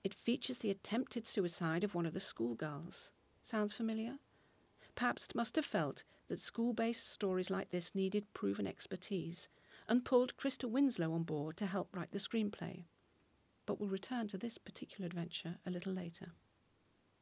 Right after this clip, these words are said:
Filmmakers were not only keen to exploit the all-girl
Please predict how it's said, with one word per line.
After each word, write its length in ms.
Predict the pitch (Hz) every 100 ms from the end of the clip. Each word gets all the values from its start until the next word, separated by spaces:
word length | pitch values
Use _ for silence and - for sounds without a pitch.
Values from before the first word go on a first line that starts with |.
| _ _ _ _ - - - - -
Filmmakers 460 | 359 339 254 220
were 100 | 233
not 240 | 277 392 -
only 240 | 302 311 277
keen 280 | - 277 240
to 100 | 214
exploit 460 | - - 240 -
the 100 | 226
all-girl 480 | - 240 214 226 202